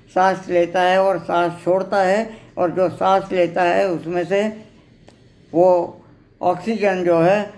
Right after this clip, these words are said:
वो उसके खून के साथ अभिसरण उसका होता है और दूसरे वायु जो है वो वापस, अ, छोड़े जाते हैं। तो मित्रों, जो क्रिया आपको दिन में बाईस हजार वक्त करनी पड़ती है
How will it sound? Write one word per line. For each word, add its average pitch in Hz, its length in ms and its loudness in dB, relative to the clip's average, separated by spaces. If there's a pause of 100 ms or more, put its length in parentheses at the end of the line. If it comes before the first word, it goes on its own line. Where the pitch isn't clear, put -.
(140)
वो 175 140 2
उसके 180 360 -2
खून 196 420 -4
के 196 180 -2
साथ 180 440 -4 (260)
अभिसरण 175 540 0
उसका 156 200 -4
होता 160 280 0
है 185 60 2
और 185 120 0
दूसरे 196 440 -2
वायु 175 380 2
जो 165 100 2
है 180 200 2
वो 160 300 2
वापस, 151 420 -2 (420)
अ, 160 420 0 (580)
छोड़े 196 320 4
जाते 170 300 2
हैं। 143 280 0 (380)
तो 214 120 2
मित्रों, 226 640 0 (240)
जो 190 220 0
क्रिया 185 380 2
आपको 214 460 0
दिन 180 220 -2
में 202 280 -2
बाईस 190 460 0
हजार 208 340 0
वक्त 185 300 -2
करनी 170 280 0
पड़ती 156 440 0
है 180 280 2